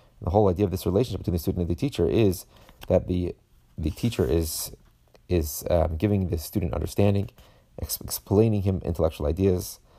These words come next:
logical ideas, va'adracha b'derech emes va'yasher, and guiding him in the right and the true and upright path, the right path to go on. What's the right path for a human to go on,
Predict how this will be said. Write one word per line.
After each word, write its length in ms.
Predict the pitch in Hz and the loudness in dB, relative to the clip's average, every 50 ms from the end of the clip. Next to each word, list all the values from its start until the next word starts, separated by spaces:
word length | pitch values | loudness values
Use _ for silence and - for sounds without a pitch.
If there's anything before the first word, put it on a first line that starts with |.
| - - _ _ _ - | -20 -20 _ _ _ 2
logical 400 | - 92 95 92 87 - - 78 | 4 4 4 2 2 0 0 0
ideas, 460 | 80 - 98 98 101 95 - - - - | 0 2 2 2 2 2 0 -4 -10 -4
va'adracha 560 | - 82 76 80 80 95 98 117 - - 95 | 0 2 2 2 4 4 4 4 4 4 0
b'derech 240 | 90 82 87 85 85 | 2 2 2 2 2
emes 260 | - 78 85 87 82 | 2 0 0 -2 -2
va'yasher, 480 | 85 80 - - 101 - - 95 87 - | 0 4 4 4 4 4 2 0 0 0
and 140 | 82 87 80 | 0 2 4
guiding 280 | 87 90 104 98 92 | 6 6 6 4 2
him 200 | 90 92 87 85 - _ _ - - _ _ - _ _ _ - | 0 -2 -2 -4 -6 _ _ -20 -20 _ _ -20 _ _ _ -2
in 200 | - 90 85 80 | 0 0 0 0
the 280 | 76 76 85 78 65 - | 0 0 0 0 -2 -2
right 280 | - - 92 92 92 - | 0 4 6 6 6 4
and 140 | - 85 80 | 2 -2 -4
the 60 | 78 | -6
true 460 | - - - - 120 110 104 95 - - | -8 -4 0 2 2 4 2 0 -2 -4
and 100 | - - - | -4 0 2
upright 300 | - - - 92 80 76 | 2 4 4 2 2 2
path, 420 | - 101 98 95 87 82 - _ _ _ _ _ _ _ _ - - _ _ _ _ | 2 2 4 4 2 0 -6 _ _ _ _ _ _ _ _ -20 -20 _ _ _ _
the 100 | - 78 | -2 2
right 200 | 87 92 85 73 | 2 4 2 2
path 220 | - 85 87 85 - | 2 2 2 2 0
to 80 | - | -2
go 220 | 82 82 95 98 98 | 0 4 4 4 4
on. 300 | 95 92 90 98 - - - | 4 2 0 -2 -4 -8 -6
What's 200 | - 82 80 - | -4 -4 -2 0
the 80 | - 80 | 0 0
right 140 | 80 76 | 0 2
path 240 | - 87 85 90 - | 2 0 0 0 0
for 80 | - 73 | -4 -4
a 20 | |
human 260 | - - 95 90 85 82 | -4 -2 -2 -2 -2 -2
to 60 | 85 | -2
go 140 | 87 90 95 | 0 2 2
on, 220 | 92 90 87 90 | 2 0 0 -4